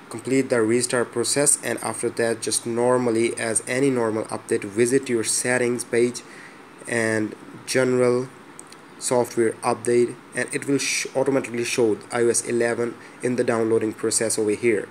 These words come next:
Just keep that in mind. Go to the link, install the profile, restart your phone, and just simply open setting, general, and software update.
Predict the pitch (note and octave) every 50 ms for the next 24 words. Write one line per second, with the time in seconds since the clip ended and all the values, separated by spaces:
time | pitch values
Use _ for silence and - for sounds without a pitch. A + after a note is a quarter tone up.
0 | - - - - - - - - G#2 - - B2+ B2 A2 B2 A#2+ A#2 A#2+ A#2+ A#2+
1 | B2 B2 A#2+ G#2+ - A#2 B2+ C3+ C#3 C3+ C3+ B2+ A2 A2+ G#2+ G#2+ G#2+ A#2 C#3 D3+
2 | D#3+ D#3+ D#3+ - - - - - - - - - - - - B2 A2+ - C#3 C3
3 | B2+ B2 A2+ A2+ A2+ A#2 A#2 A2 - C#3 C#3 D3 D3+ C#3 B2 A2 G#2+ A2+ C3 C#3
4 | C3+ - - C3 A#2 - A2+ G#2+ G2+ - - D3 D3 D3+ D#3+ D#3+ - - - -
5 | - B2+ C#3+ D3+ D3+ C#3 B2+ B2 A#2+ - - - - - D3+ D3+ D3+ D3 - C#3
6 | C3+ C3 C3 - - - - C3+ C3+ B2+ C3 - B2 A#2+ G#2+ - - - - C3
7 | C3 B2+ B2+ C3+ C3+ C3 C3+ C3 C3 - - - - - - - - - - A2
8 | G#2 - C3 C3 C3 C3 B2+ B2+ B2+ C3 B2+ B2+ C3 B2+ C3 - - - - -
9 | - - - - - B2+ C3+ C3+ C3 - - A#2+ A2 G#2 - - A2 - - A2+
10 | - - - G#2 -